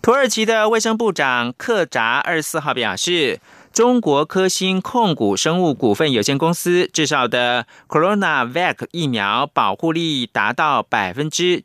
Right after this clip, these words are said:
九十一点二五。中国当局已经批准对土耳其交货，这批疫苗将在二十八号送达。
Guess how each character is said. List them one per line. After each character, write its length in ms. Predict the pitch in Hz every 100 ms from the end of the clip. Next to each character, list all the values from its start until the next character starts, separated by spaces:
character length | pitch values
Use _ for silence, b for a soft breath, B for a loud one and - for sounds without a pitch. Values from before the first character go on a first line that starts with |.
| _
九 320 | - 120 90
十 300 | - - 113
一 200 | - 196
点 200 | 196 117 -
二 180 | 143 123
五。 420 | 117 107 92 78 - B B B
中 160 | - 240
国 100 | 220
当 180 | 226 233
局 220 | 139 147
已 80 | 110
经 140 | 160
批 180 | - 196
准 260 | 143 107
对 240 | 104 151 123
土 200 | - 143
耳 120 | 113
其 220 | - 107
交 240 | 131 156 165
货， 460 | 185 165 120 85 - B B B
这 140 | 165
批 160 | 160 160
疫 140 | 175
苗 320 | 160 120 117 127
将 220 | 147 147
在 160 | 143
二 200 | - 165
十 220 | 143 - 113
八 240 | 143 139
号 160 | 147 131
送 300 | - 185 139
达。 500 | 104 98 104 127